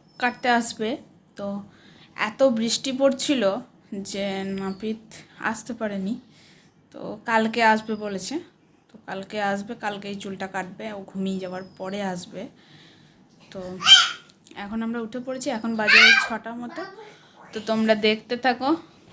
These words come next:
আর ছেলে দেখবে কি করছে, এই যে, এই যে, এই যে হাফ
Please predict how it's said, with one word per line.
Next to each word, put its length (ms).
আর 140
ছেলে 280
দেখবে 300
কি 140
করছে, 360
এই 140
যে, 160
এই 200
যে, 140
এই 160
যে 160
হাফ 180